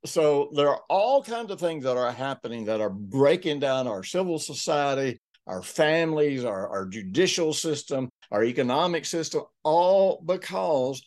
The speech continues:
we reject what God says is fair, what God says is just, what God says is love, what God says is mercy. You know, today you would think that, uh, you're showing God's mercy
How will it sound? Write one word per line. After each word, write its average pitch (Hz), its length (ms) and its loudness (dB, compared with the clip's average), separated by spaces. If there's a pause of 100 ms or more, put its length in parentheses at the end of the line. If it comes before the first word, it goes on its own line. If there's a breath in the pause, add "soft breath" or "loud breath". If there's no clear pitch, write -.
(220)
we 131 540 -2
reject 143 840 0 (600)
what 151 180 0
God 143 240 -2
says 131 220 -4
is 139 100 -12
fair, 113 380 0 (100)
what 139 200 -10
God 120 220 -4
says 123 240 -2
is 117 160 -6
just, 101 440 -2
what 123 180 -4
God 120 220 -2
says 131 280 -2
is 135 220 -8
love, 131 320 2
what 143 180 -4
God 131 220 -2
says 143 280 0
is 147 180 -2
mercy. 156 400 -2 (220)
You 233 160 0
know, 196 140 4
today 170 680 4
you 185 480 -6
would 240 180 -6
think 151 320 0 (420)
that, 135 420 0
uh, 131 260 2
you're 143 180 -2
showing 170 380 -2
God's 139 320 -4
mercy 156 500 -4